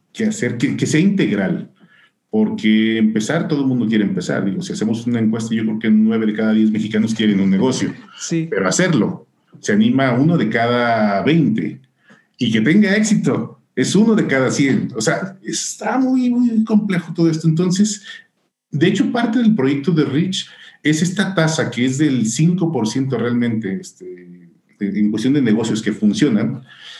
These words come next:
Speaker 1: Pues lo que nosotros queremos es aumentar esta tasa. No, no voy a decir que al cien por ciento, porque también quiero, no quiero ser, este, o pecar de soñador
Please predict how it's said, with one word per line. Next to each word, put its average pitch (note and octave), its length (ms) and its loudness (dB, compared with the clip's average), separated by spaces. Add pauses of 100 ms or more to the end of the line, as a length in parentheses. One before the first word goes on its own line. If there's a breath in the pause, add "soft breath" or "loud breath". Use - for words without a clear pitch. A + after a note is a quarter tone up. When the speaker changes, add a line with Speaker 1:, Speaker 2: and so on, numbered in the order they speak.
(920 loud breath)
Speaker 1:
Pues B2+ 120 2
lo B2+ 100 2
que C3 100 2
nosotros - 280 0
queremos C3+ 360 0
es D#3 120 -2
aumentar D#3+ 520 0
esta C3+ 180 -4
tasa. A2 220 -2
No, A#2+ 120 2
no C3+ 140 0
voy D3+ 160 2
a B2+ 40 0
decir C3 240 -2
que - 60 2
al G#2+ 60 0
cien C3 180 0
por G#2+ 140 0
ciento, D#3 280 0
porque - 180 -6
también F#2+ 340 2
quiero, F#2+ 360 -2
no G2 120 2
quiero G#2+ 240 0
ser, G#2 180 -2
este, F#2 320 -8
o E2+ 100 -8
pecar G2+ 280 -4
de G#2+ 80 0
soñador G#2+ 580 -4